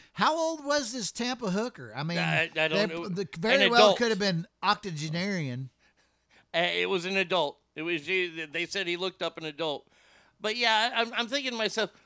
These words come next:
Speaker 2: who do you call? I mean, and it, the, the, you have to call the, the new wife, right? Go, "Hey, honey, uh, I'm in jail right now.
Speaker 1: Uh-huh.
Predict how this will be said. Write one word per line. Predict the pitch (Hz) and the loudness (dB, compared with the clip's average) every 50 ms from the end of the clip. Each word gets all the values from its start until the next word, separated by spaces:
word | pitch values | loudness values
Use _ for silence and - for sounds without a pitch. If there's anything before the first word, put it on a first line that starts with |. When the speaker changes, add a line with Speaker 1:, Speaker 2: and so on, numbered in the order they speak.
| _ - | _ -10
Speaker 2:
who | - 370 480 | -6 -6 -4
do | 466 480 | -2 -2
you | 453 453 | -4 -4
call? | 453 - - 440 453 466 - 247 226 - _ _ _ _ _ _ _ _ _ _ _ _ _ _ _ _ _ _ _ _ - _ _ | -4 -2 0 0 0 0 0 -2 -4 -10 _ _ _ _ _ _ _ _ _ _ _ _ _ _ _ _ _ _ _ _ -20 _ _
I | 269 277 | -4 2
mean, | 277 294 294 277 277 269 | 2 4 2 2 0 0
and | - 254 247 240 233 | 0 0 0 -2 -6
it, | - 233 240 214 _ _ _ _ _ _ _ _ _ 196 | -8 -8 -8 -8 _ _ _ _ _ _ _ _ _ -8
the, | 233 240 247 220 | -8 -8 -8 -4
the, | 185 233 233 226 226 262 269 254 | -2 -2 2 4 4 4 4 2
you | 208 202 208 | 2 2 2
have | 185 131 - 311 330 302 - | 2 4 2 2 2 0 -2
to | - 196 | -6 -8
call | 180 - 196 185 180 175 175 | -6 -2 -2 0 2 0 0
the, | 151 165 160 156 - | 0 -4 -6 -6 -6
the | 143 156 147 | -8 -8 -6
new | 160 175 185 190 | -2 -2 -2 -4
wife, | 165 135 147 170 196 311 269 190 185 - - | -4 -4 -4 -2 -2 -2 -2 -4 -4 -6 -6
right? | 160 165 175 208 220 - | -2 -2 -2 -2 -2 -6
Go, | - 185 175 170 | -6 -6 -4 -2
"Hey, | 180 196 208 196 | 0 0 0 0
honey, | 175 185 190 196 190 175 165 160 | 0 0 -2 -2 -2 -2 -2 -2
uh, | 151 151 143 143 139 135 131 - _ _ _ _ _ _ _ _ _ _ _ _ _ _ _ _ _ | -2 0 0 -2 -2 -4 -6 -10 _ _ _ _ _ _ _ _ _ _ _ _ _ _ _ _ _
I'm | - 147 185 202 | -4 -2 -2 -2
in | 190 165 156 | -2 -4 -6
jail | 143 123 139 175 185 196 190 165 156 | -8 -4 -2 0 2 2 2 0 0
right | 143 139 135 135 123 - | -2 -2 -2 -4 -4 -6
now. | 127 131 131 131 143 | -6 -4 -4 -4 -6
Speaker 1:
Uh-huh. | 143 135 123 120 123 131 | -6 -8 -14 -16 -16 -18